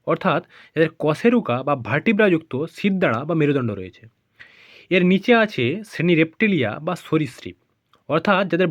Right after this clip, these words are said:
বহিত্বকীয় শুষ্ক আঁশ বা স্কুট, এক ধরনের বহিত্বকীয় বর্ম, অর্থাৎ কুমিরদের যেটা দেখা যায়, এবং শীতল রক্ত আছে, যারা ডিম পাড়ে এবং যারা বুকে হেঁটে চলে, যেমন টিকটিকি, গিরগিটি, সাপ,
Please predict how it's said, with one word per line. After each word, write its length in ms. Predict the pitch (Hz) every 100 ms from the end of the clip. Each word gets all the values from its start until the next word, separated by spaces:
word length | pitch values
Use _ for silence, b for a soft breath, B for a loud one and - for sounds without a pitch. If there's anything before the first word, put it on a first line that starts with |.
| 127
বহিত্বকীয় 520 | 175 - 208 196 208 -
শুষ্ক 260 | - - 196 - 131
আঁশ 140 | 233 - _ b b b
বা 140 | 139 185
স্কুট, 400 | - - 220 - - _ _ _ -
এক 80 | 151
ধরনের 300 | 160 196 208 160
বহিত্বকীয় 480 | 151 160 196 190 170 127
বর্ম, 200 | 117 101 95 _ -
অর্থাৎ 200 | 131 - -
কুমিরদের 380 | 226 226 190 147
যেটা 140 | 131 104
দেখা 140 | 98
যায়, 180 | 98 98 _ B B B B B
এবং 140 | 135 147
শীতল 240 | - 180
রক্ত 260 | 165 170 - 202 196
আছে, 160 | 214 240 _ b b b
যারা 200 | 127 127
ডিম 280 | 117 117 170 165
পাড়ে 240 | 185 196 240 _ _ _ -
এবং 140 | 170 208
যারা 180 | 202 165 208 117
বুকে 240 | 143 175 233
হেঁটে 220 | 160 139
চলে, 240 | 120 92 87 _ _ _ _
যেমন 300 | 117 170 165 214 208
টিকটিকি, 460 | 160 160 - 151 156 147
গিরগিটি, 400 | 143 143 131 143 147
সাপ, 460 | - 127 135 139